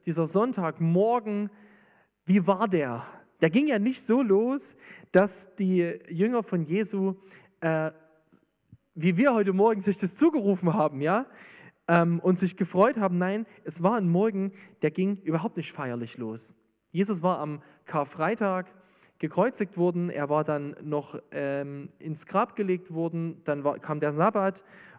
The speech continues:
und am Sabbat, an dem Samstag, da konnte man nichts machen und am Sonntagmorgen, da haben sich die Frauen aufgemacht und haben sich vorgenommen, dass sie seinen Leib, Leichnam noch mal einsalben. So, das war so, da war der Sabbat vorbei, das war der dritte Tag, Freitag, Samstag, Sonntagmorgen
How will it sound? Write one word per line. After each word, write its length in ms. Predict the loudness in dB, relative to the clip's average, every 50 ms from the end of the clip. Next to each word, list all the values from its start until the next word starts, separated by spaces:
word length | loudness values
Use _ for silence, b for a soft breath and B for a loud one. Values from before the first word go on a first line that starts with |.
| B _
und 360 | -2 -2 -2 -2 -4 -6 -8
am 160 | -6 -6 -6 0
Sabbat, 320 | 0 2 2 2 -2 -2
an 80 | -4 -6
dem 100 | -4 -2
Samstag, 400 | -2 -2 -2 -2 -6 -8 -8 -8
da 80 | -10
konnte 260 | -6 -4 -4 -4 -2
man 320 | -4 -4 -4 -6 -6 -12 -14 -14
nichts 300 | -10 -10 -10 -8 -8 -2
machen 380 | 0 0 0 0 -2 -6 -6 -6
und 260 | -8 -10 -10 -10 -8
am 240 | -8 -8 -8 -10 -14 b b b b
Sonntagmorgen, 1200 | -6 -2 0 0 0 -2 -6 -10 -12 -14 _ _ _ -4 0 2 2 2 2 0 -2 -6 -8 -8 B B B B B
da 100 | -6 -2
haben 140 | -2 -2 -2
sich 120 | -4 -6
die 120 | -8 -8 -10
Frauen 340 | -8 -2 0 0 0 0 0
aufgemacht 720 | -2 -4 -4 -4 -4 -6 -4 -2 -2 -4 -4 -6 -12 -14
und 220 | -14 -12 -12 -8
haben 220 | -8 -8 -8 -8 -8
sich 280 | -6 -6 -6 -6 -8
vorgenommen, 480 | -18 -4 -2 -2 -2 0 -4 -6 -6 -6
dass 120 | -8 -10
sie 80 | -10 -6
seinen 260 | -6 -4 -4 -2 -2
Leib, 320 | -2 -2 0 0 0 -2 -4 -10 B B B B
Leichnam 480 | -6 -4 -4 -4 -6 -6 -8 -8 -6 -6
noch 160 | -8 -10 -10
mal 140 | -10 -10 -10
einsalben. 640 | -8 -10 -10 -10 -8 -8 -6 -6 -8 -10 -12 -16 -16 b b b b b b b
So, 120 | -2 -2 -2
das 200 | -2 0 2 2
war 120 | 2 2
so, 220 | 2 0 -4 -4
da 160 | -4 -4 -2 -2
war 100 | 0 0
der 120 | 0 0
Sabbat 260 | -2 0 0 0 -2
vorbei, 420 | -2 -4 0 2 2 2 2 -2 -6 B B B B B B B B
das 160 | _ -6 -2 -2
war 80 | -2
der 120 | 0 -2 -6
dritte 320 | -6 -4 -4 -4 -4 -2
Tag, 280 | -2 -2 -2 -2 -2 -4
Freitag, 320 | -6 -6 -6 -6 -6 -8
Samstag, 320 | -8 -8 -8 -8 -12 -10
Sonntagmorgen 720 | -6 -6 -4 -4 -4 -8 -8 -4 -2 -2 -2 -2 -6 -10